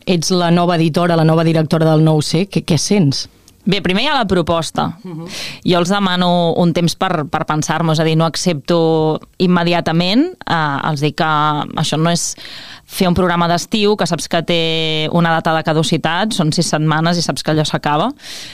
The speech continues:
Speaker 2: Clar, això ja implica, doncs, eh, tota una logística d'un any sencer, no? I a més era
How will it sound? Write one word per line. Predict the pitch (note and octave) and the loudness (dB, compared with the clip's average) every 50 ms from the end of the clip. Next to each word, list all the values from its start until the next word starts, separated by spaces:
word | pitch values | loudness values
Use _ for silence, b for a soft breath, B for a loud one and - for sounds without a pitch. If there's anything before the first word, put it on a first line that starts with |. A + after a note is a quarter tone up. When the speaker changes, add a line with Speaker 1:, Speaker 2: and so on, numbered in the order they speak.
| B B B - _ - | B B B -8 _ -4
Speaker 2:
Clar, | F#3+ F#3+ F3 D#3+ C3+ - - - - - - | -2 -2 -2 -2 -4 -6 -12 -14 -12 -10 -8
això | C#3+ - - D#3+ | -4 -2 -2 0
ja | D3+ D#3+ D#3+ E3 - - - - F3 E3 - - - | 0 0 -2 -2 -4 -6 -8 -6 -6 -4 -2 0 2
implica, | F#3+ F#3 F#3 F#3 - G3+ G3+ G#3 F#3+ - G#3+ G#3+ A3+ A#3+ A#3 A3+ G3+ | 4 4 4 2 2 0 0 0 0 0 0 0 0 0 0 -2 -2
doncs, | F#3 F#3 F3 E3+ E3 E3+ D#3+ E3 | -2 -2 0 0 0 0 0 0
eh, | F3+ E3 E3 D#3 D#3 D#3 D3+ D3+ D#3 D3 | 0 0 0 0 2 2 2 2 0 0
tota | D#3+ D3 D3 F3 | 0 0 2 2
una | F#3+ F#3 | 2 2
logística | F3+ E3+ E3 E3+ F3 - A3 - A3+ G#3 | 2 0 0 0 -2 -2 -2 -2 0 0
d'un | F#3 F3 F3 E3+ F3 E3+ | 0 0 2 2 2 2
any | F3 F#3 F3 | 2 0 0
sencer, | - G#3 F3+ E3 D#3+ - - E3 D#3+ D#3 | 0 0 0 0 0 0 0 0 0 0
no? | D#3 E3+ | 0 0
I | F3+ F3+ | 0 0
a | E3+ | 0
més | E3+ E3+ D#3+ | 0 0 0
era | F#3 F3 F#3 F3+ F3 F3 E3+ E3 D#3+ | 0 0 0 0 0 2 2 2 0